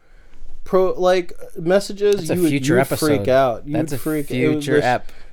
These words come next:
Speaker 1: This, honestly, there's bad stuff that I've sent there, but the, I've gotten, like, "Dude, in high school, I met this girl on,"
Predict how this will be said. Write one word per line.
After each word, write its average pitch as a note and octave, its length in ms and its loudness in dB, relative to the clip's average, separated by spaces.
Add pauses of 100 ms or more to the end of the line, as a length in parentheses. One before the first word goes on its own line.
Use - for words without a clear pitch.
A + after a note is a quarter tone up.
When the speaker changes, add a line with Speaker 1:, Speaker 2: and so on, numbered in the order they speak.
Speaker 1:
This, D#3+ 280 0
honestly, G#3 460 0
there's D#3+ 220 -2
bad D3 360 2
stuff - 220 -2
that B2+ 100 -2
I've C#3+ 160 0
sent F#3+ 220 -2
there, F#3 100 0
but D3 140 -4
the, D#3 160 -2
I've D3 260 0
gotten, E3 320 0
like, A#2 240 -6 (800)
"Dude, C#4+ 240 8
in E3 120 0
high - 300 -4
school, A#4 640 4
I C4 160 0
met D#4+ 260 2
this D4+ 160 0
girl D4 380 2
on," - 40 0